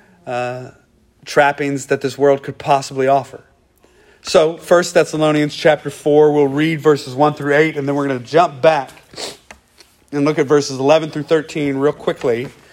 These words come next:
just to get our bearings. So, it's been a month. We took a month off in December for Advent, so it's been over a month since we've been in First Thessalonians. So just to get our bearings, we'll drop back a little bit. But verses, verses one through eight of chapter four.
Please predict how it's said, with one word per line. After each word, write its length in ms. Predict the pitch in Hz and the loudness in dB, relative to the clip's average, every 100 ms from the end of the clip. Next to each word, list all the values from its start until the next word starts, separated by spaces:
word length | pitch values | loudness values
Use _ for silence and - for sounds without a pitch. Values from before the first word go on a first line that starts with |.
| - - - | -20 -20 -8
just 200 | - 147 143 | -2 -2 -4
to 40 | |
get 260 | 123 135 147 | -4 2 4
our 140 | 135 | 4
bearings. 400 | 120 127 117 98 - - | 2 0 0 -6 -16 -20
So, 340 | - 147 131 120 - - _ - - _ _ - - - | 0 2 2 0 -18 -20 _ -20 -20 _ _ -8 -8 -6
it's 200 | 123 101 | -6 -4
been 500 | 104 135 135 127 127 _ _ - | 0 2 2 -2 -8 _ _ -8
a 60 | 127 | 0
month. 380 | 127 127 - | 0 0 -4
We 120 | 127 117 | -10 -8
took 200 | 135 127 | -6 -2
a 60 | |
month 300 | 120 131 127 | 0 0 2
off 280 | 135 127 - | 4 2 -2
in 220 | 113 107 101 - _ _ | -6 -6 -12 -20 _ _
December 460 | 131 - 139 131 123 | -10 -4 -2 -2 -2
for 160 | 123 | 0
Advent, 480 | 123 131 117 117 104 | 2 0 0 -8 -8
so 360 | - 120 113 104 - _ | -2 0 0 -4 -20 _
it's 180 | _ - | _ -10
been 200 | 123 127 | -4 0
over 240 | 123 117 | 0 0
a 40 | 110 | -2
month 260 | 113 113 | -2 -4
since 220 | - 113 - | -8 -8 -6
we've 200 | 113 107 | -6 -2
been 160 | 123 | -2
in 140 | 120 110 | -2 -2
First 260 | 117 107 | 0 0
Thessalonians. 440 | 113 107 113 110 110 | -2 -6 -8 -8 -10
So 100 | 120 | -8
just 180 | 135 | -8
to 60 | - | -4
get 120 | 127 | 0
our 120 | 120 | 2
bearings, 320 | 113 117 113 113 | 2 0 0 -2
we'll 100 | 107 | -2
drop 320 | 113 110 104 | 0 0 0
back 240 | 113 107 | 0 0
a 40 | 110 | -4
little 180 | 110 | -4
bit. 260 | 104 101 - | -6 -12 -12
But 140 | 104 _ - - - - - - - _ | -14 _ -20 -20 -20 -20 -20 -20 -20 _
verses, 520 | - 160 151 147 151 | 2 2 2 -10 -12
verses 440 | - 165 180 165 160 | 0 2 2 -2 0
one 160 | 170 | 0
through 160 | 165 165 | 2 2
eight 160 | 156 143 | 2 2
of 80 | |
chapter 280 | - 143 - | 2 2 0
four. 420 | 113 120 107 98 | -10 -4 -4 -4